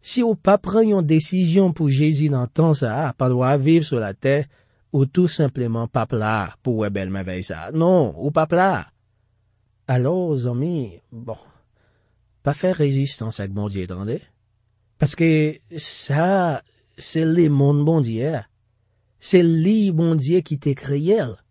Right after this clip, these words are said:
Donk li ka fè sa vla vè l. Mwen menm avè, bon, gade, se ti fou mi fou k ap monte desann sou latè. Dwa Bondye genyen pou l ekstèmine nou, wete nou soti nan mòn nan, li menm jan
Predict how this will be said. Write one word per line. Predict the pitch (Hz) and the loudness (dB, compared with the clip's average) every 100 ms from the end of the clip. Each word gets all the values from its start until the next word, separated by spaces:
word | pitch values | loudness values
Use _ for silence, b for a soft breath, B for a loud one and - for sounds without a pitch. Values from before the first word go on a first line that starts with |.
| _ _ _ _ _ _ - | _ _ _ _ _ _ -2
Donk | 170 180 | 0 2
li | 185 | 0
ka | 180 160 | 0 -2
fè | 170 160 | 0 0
sa | - 165 170 | 0 2 4
vla | 156 156 | 4 4
vè | 165 214 | 4 2
l. | 135 - _ _ _ _ _ _ _ _ _ _ _ - | 2 -6 _ _ _ _ _ _ _ _ _ _ _ 0
Mwen | 180 190 185 | 2 4 4
menm | 196 202 | 4 2
avè, | 196 147 131 131 139 | 2 0 0 0 2
bon, | 127 127 127 131 143 - - | 0 -4 -8 -12 -16 -16 -10
gade, | 180 202 156 | -2 0 0
se | 170 165 | -2 -4
ti | - | -2
fou | 175 214 208 | -2 2 4
mi | 180 | 4
fou | 160 214 214 | 4 0 -2
k | - | -2
ap | 160 | 0
monte | 180 170 156 | 0 2 2
desann | 160 - 139 131 | 0 2 0 0
sou | 131 | 0
latè. | 127 139 202 104 - _ _ _ _ _ _ _ | -2 -2 -4 -6 -12 _ _ _ _ _ _ _
Dwa | 151 135 165 170 170 170 160 | -2 4 6 6 4 2 0
Bondye | 143 196 208 156 175 165 | 2 2 2 2 2 2
genyen | 160 170 170 170 165 156 _ | 2 2 2 2 0 -2 _
pou | 170 160 | 2 2
l | 165 | 2
ekstèmine | - - 170 160 175 175 156 151 | -2 -4 0 2 2 0 2 2
nou, | 156 151 135 | 2 2 2
wete | 165 160 180 | 0 0 2
nou | 160 147 | 2 2
soti | 156 147 147 | 0 0 0
nan | 143 | 2
mòn | 127 113 120 | 0 -2 -2
nan, | 160 156 b b b | -2 -4 b b b
li | 160 190 175 | 0 2 4
menm | 180 226 | 2 0
jan | 208 175 190 190 | 0 2 2 0